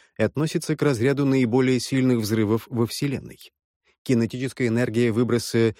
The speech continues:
И приблизительно десять в пятьдесят первой степени эрг, десять в сорок шестой степени джоулей. Известный физик-ядерщик Ганс Бетте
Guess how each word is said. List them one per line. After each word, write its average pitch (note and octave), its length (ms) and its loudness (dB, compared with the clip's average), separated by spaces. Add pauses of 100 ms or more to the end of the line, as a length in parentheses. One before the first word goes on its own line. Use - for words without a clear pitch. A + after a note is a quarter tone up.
(160)
И B2 200 0
приблизительно A#2+ 640 0
десять A#2+ 400 -2
в - 40 -20
пятьдесят A#2 400 0
первой A2+ 240 0
степени G#2 480 -2
эрг, G#2+ 320 -4 (280)
десять A#2+ 420 -2
в - 20 -16
сорок B2+ 220 -2
шестой A#2+ 300 -2
степени G2+ 420 -2
джоулей. A2 540 -6 (600)
Известный C3 640 0
физик-ядерщик C3 880 0
Ганс G#2 380 0
Бетте A2+ 400 0